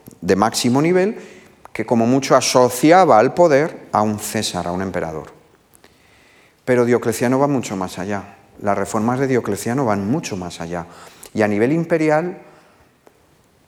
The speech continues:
en fases, no lo hizo todo con este chasquido de dedos, sino poquito a poco, fue formando primero una diarquía, un poder de dos, y luego, sobre todo, esto les va a sonar,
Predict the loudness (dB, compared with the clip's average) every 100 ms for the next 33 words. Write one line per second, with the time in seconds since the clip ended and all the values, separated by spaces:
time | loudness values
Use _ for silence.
0 | _ _ _ _ _ _ -2 0 0 0
1 | 0 0 -2 -4 -6 -4 2 4 4 2
2 | -2 0 2 2 0 -4 -20 -16 -16 -16
3 | -20 _ -18 -4 -2 -2 -2 0 0 0
4 | -4 -2 -2 0 0 -2 -6 -8 -10 -8
5 | -6 -2 0 0 -4 -6 -12 -14 -20 _
6 | _ _ _ _ _ _ _ _ _ _
7 | -4 -2 -2 -2 -2 0 0 0 -4 -4
8 | -2 0 2 0 2 0 2 2 2 0
9 | -4 -4 0 0 0 0 0 0 -2 -4
10 | -4 -8 -4 0 0 -2 -2 -2 -2 -2
11 | -4 -4 -6 -4 -4 -2 -2 -2